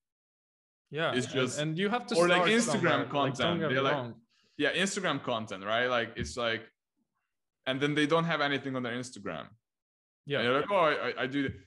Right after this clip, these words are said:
Speaker 2: The thing is, the thing is, at least what you do, you kinda have to, like, try it out and test it. Now, when it comes to Facebook advertising, for example,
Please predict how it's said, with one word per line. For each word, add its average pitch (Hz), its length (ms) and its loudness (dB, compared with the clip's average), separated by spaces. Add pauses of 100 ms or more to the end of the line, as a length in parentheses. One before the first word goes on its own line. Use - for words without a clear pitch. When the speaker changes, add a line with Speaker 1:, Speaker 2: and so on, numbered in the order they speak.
(400)
Speaker 2:
The 156 80 0
thing 214 260 2
is, 165 280 2 (140)
the 143 140 -2
thing 202 240 -2
is, 143 260 0
at 151 160 -2
least 185 260 -4
what 160 220 -6
you 139 80 -10
do, 123 80 -2
you 143 200 0
kinda 139 220 0
have 135 220 -2
to, 139 100 -4
like, 104 220 -2 (320)
try 113 360 -2
it 120 80 0
out 120 260 0
and 110 120 -8
test 98 280 -6
it. 143 180 -4
Now, 113 640 -2
when 120 120 -2
it 123 80 -4
comes 147 200 -6
to 131 80 -8
Facebook 151 500 0
advertising, 107 640 -2
for 101 180 -6
example, 98 640 -4